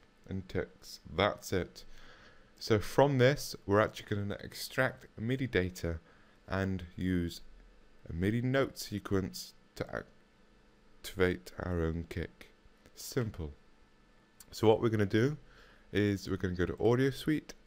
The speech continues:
Macy, and then Macy's D R T. You can download this from their website, links in the description. It's free, or you can pay for a version which has some more features.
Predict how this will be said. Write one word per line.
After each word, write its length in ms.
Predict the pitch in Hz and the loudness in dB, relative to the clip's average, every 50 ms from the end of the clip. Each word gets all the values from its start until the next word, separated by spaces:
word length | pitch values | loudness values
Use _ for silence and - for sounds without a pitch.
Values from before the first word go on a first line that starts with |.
| _ - | _ -6
Macy, 520 | 110 113 117 113 113 - - - 113 110 | -2 0 2 0 0 -2 -4 -4 -2 -2
and 200 | - - 107 104 | -2 -2 -4 -4
then 140 | 98 95 95 | -4 -4 -2
Macy's 440 | 98 92 92 90 - - - 98 92 | 0 0 0 -2 -4 -8 -8 -10 -10
D 240 | - - 92 92 87 | -8 -2 0 0 0
R 180 | 85 85 82 78 - | 2 0 -2 -6 -8
T. 300 | - - 110 95 82 80 - - - - - - - - - - - | -8 -6 -6 -6 -6 -8 -14 -20 -20 -20 -20 -18 -18 -18 -16 -14 -12
You 60 | 98 | -12
can 140 | - - 98 | -8 -8 -2
download 440 | - 120 120 127 131 127 120 120 117 | 4 6 6 6 6 4 2 2 2
this 220 | 127 135 135 - | 2 0 0 -2
from 160 | - - 113 107 | -6 -4 -2 0
their 100 | 104 101 | 0 2
website, 480 | 107 107 107 - - 120 120 - - | 0 0 -2 -2 -4 -4 -4 -2 0
links 320 | - 98 95 80 - - 98 | 0 0 0 0 -6 -6 -6
in 80 | 92 | -4
the 60 | 90 | -2
description. 720 | 90 95 92 92 - - 110 - - - - 120 123 131 127 127 - - - - - - | 0 0 0 -2 -4 -10 -10 -10 -10 -12 -10 -8 -8 -8 -8 -10 -14 -20 -20 -20 -10 -10
It's 180 | 82 - - | -8 -8 -8
free, 380 | - - - - 131 135 139 135 | -12 -8 0 2 2 2 2 0
or 180 | - - 113 | 0 0 -2
you 80 | 117 117 | -2 -2
can 200 | - - 120 110 | -4 -6 -8 -6
pay 320 | - - 104 98 98 101 | -6 -4 -2 0 0 0
for 180 | 95 - - 104 | -2 -4 -4 -2
a 40 | 95 | 0
version 360 | 95 95 92 90 - - 95 | 2 0 0 0 -2 -4 -6
which 180 | 90 - - - | -6 -6 -6 -6
has 380 | 87 87 90 87 - - - - - - - - - - - - - | -4 -4 -4 -4 -6 -10 -16 -18 -20 -20 -20 -20 -20 -20 -20 -20 -20
some 240 | - - - 101 95 | -14 -6 -4 -2 -2
more 200 | 90 85 80 80 | 0 -2 -2 -4
features. 580 | - - 117 101 - - - 76 71 - - | -2 -2 -2 -2 -2 -4 -4 -4 -4 -6 -12